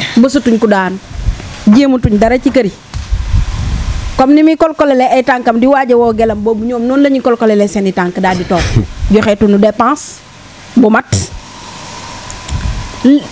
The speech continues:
Speaker 1: wareefu kër daal, maanaam li leen ci war dara, dara, dara, dara defatuñu ko. Boo xafee tuuti sax dañ naan la desalal ci yàpp tabaski bi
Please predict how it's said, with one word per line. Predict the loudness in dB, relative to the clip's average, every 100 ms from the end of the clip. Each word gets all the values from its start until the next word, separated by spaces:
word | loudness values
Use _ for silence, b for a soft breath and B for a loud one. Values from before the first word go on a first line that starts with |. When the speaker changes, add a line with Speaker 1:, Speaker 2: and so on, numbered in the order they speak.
| 0
Speaker 1:
wareefu | 2 2 0 2 2
kër | 2 2
daal, | 2 2
maanaam | 2 2 2 2
li | 2
leen | 2 0
ci | 2
war | 0
dara, | 2 0 0
dara, | -4 -8 -2 0 0
dara, | 0 0 0 0
dara | -2 0
defatuñu | 0 0 -4 -4
ko. | -16 -20 -20 -20 -20 -20 -20 -20 -14 0
Boo | 2 2
xafee | 0 0 0
tuuti | 2 2
sax | 0 0
dañ | 2 2
naan | 2
la | 0
desalal | -2 0 0 0
ci | 0
yàpp | -2 -2 -2
tabaski | 0 -2 0 0
bi | 0